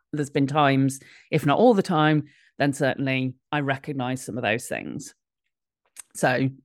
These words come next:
all of that stuff is extremely common. Then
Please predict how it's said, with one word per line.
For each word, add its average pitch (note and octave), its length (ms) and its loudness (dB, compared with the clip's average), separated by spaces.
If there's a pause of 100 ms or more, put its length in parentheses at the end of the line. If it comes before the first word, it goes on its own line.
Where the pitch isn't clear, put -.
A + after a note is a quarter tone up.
(100)
all D#3+ 180 6
of C#3 100 0
that - 200 0
stuff - 320 -6
is C3+ 320 -4 (360)
extremely C3 640 4
common. C#3+ 520 2 (580)
Then G#3+ 400 6